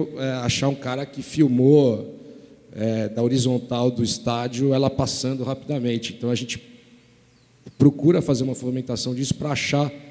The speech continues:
outros materiais que venham a, a existir. É, é isso, a gente também tá muito feliz de tá aqui, pra gente é uma oportunidade ótima, e obrigado aí pra, pra todo mundo.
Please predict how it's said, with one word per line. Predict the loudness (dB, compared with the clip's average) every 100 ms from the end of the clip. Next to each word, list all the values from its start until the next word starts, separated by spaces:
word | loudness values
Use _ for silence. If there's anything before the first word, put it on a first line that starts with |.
| -20 -20 -20 _ 2
outros | 4 4 0
materiais | 0 0 0 0
que | -2
venham | -8 -6 -6 -4
a, | -4 -4 -4 -2
a | 0
existir. | 2 0 -2 -4 -8 -10 -18 -20 -20 _ _ _ _ _ _ -12
É, | -8 -8 -6 -8 -10 -14 -16 -20 -20 _ -6
é | -2
isso, | 0 0
a |
gente | -2 -2
também | 0 0
tá | -2
muito | -4 -4
feliz | -4 -4
de | -4
tá | -2
aqui, | -4 -6
pra | -6 -2
gente | -2 0
é | -2
uma |
oportunidade | -2 -4 -6 -6 -4 -4 2
ótima, | 2 2 -2 -6 -8 -10 -18 -20 -20 -20 _
e | -4 0
obrigado | 2 2 0 0 0
aí | 0
pra, | -2 -4
pra | -8 -16 -10
todo | -6 -4
mundo. | -4 -8